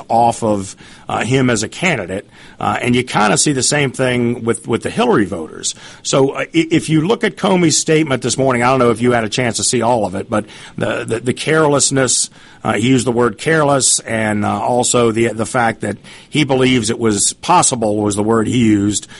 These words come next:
uh, that foreign powers may have hacked into that. How would you take that, uh, that statement, uh, specifically around this issue, or what around this issue specifically do you think you could make the case to a Hillary voter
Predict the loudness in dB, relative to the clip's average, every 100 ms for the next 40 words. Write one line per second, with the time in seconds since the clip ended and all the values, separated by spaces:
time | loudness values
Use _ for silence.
0 | -20 -4 -2 -2 0 2 2 2 2 4
1 | 2 2 0 0 0 -2 -2 0 0 0
2 | -2 -4 -14 -12 -2 0 2 0 2 0
3 | 0 -2 -2 -4 -2 0 0 -2 _ -6
4 | -4 -2 -4 -2 0 2 0 0 0 -2
5 | -2 -4 -4 -10 -20 -20 -10 -2 0 0
6 | 0 -2 0 0 2 2 0 -8 -8 -6
7 | -4 -2 2 2 2 2 2 0 0 0
8 | -2 0 0 2 2 2 0 0 0 0
9 | -2 -2 -2 0 -2 0 0 -2 -10 -18
10 | -8 0 2 2 0 -2 -2 0 0 2
11 | 0 0 -2 -4 -6 -2 0 -2 -4 -8
12 | -20 -2 2 2 2 2 4 2 2 2
13 | 2 0